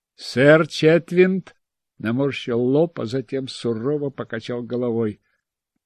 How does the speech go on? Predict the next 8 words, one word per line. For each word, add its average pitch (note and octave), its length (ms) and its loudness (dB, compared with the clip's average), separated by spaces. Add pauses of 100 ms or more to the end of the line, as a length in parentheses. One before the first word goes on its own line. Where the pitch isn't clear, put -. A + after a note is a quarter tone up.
(260)
"Если E3 540 2
и G#3+ 160 2
разведена, E3+ 1200 0
что - 320 -8
такого?" F3 640 -4 (720)
рассмеялся C3 1080 -2
Росс C#3 500 -4
Кортни. C3+ 640 -6